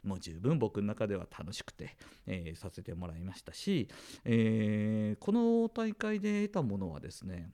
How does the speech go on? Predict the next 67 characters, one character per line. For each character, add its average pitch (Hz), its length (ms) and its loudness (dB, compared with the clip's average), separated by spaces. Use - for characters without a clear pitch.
や 117 80 -2
っ 117 40 -6
ぱ 165 100 -2
り、 147 60 0
あ 117 60 0
の、 101 120 -2
ヨ 147 160 2
ー 220 40 2
ロ 247 80 0
ッ - 20 -6
パ、 - 180 -6
他 - 240 -2
の 311 100 0
選 339 200 -2
手 - 120 -6
の 127 100 2
焙 113 200 0
煎 127 280 0
の、 127 280 0
え 110 160 2
ー 98 40 2
と、 - 120 4
プ - 140 4
ロ 151 80 6
フ 143 100 2
ァ 139 80 6
イ 113 60 4
ル 87 80 0
っ - 20 -6
て 95 460 0
競 226 160 6
技 208 100 0
会 226 220 4
見 214 100 8
て 131 100 2
る - 80 -2
と - 220 -6
分 101 100 0
か 117 140 -2
る 82 80 -6
ん - 60 -12
で - 100 -18
す - 80 -16
よ。 - 120 -16
で、 120 280 2
な 151 120 2
ん - 20 -16
か 120 320 2
日 135 120 6
本 294 200 4
で 302 80 4
当 196 80 4
た 175 120 0
り 190 80 4
前 214 200 6
の 233 120 6
よ 247 140 6
う 247 60 6
に 185 100 6
焼 113 160 2
か 139 80 2
れ 135 100 2
て 151 160 -2
る 101 120 0
や 90 100 -4
り 90 80 -6
方、 95 460 -4